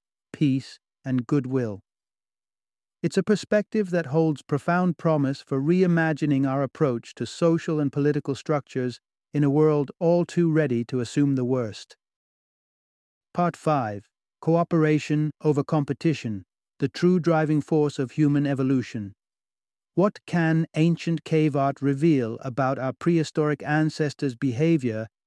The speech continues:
before the dawn of civilization? The absence of war and violence in these primitive yet profound stone etchings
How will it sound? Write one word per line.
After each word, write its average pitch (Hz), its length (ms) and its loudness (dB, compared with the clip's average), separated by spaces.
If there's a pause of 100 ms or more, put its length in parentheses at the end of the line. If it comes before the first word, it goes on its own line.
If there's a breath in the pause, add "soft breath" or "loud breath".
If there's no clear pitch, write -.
(140)
before 165 460 2
the 160 120 0
dawn 143 380 2
of 123 100 -6
civilization? 131 960 -4 (640)
The 143 140 4
absence 170 540 0
of 139 180 -2
war 165 400 4
and 156 140 2
violence 139 580 -2
in 143 160 2
these 135 220 0
primitive 160 680 0
yet 143 300 0
profound 151 640 -2
stone 151 540 0
etchings 139 480 -4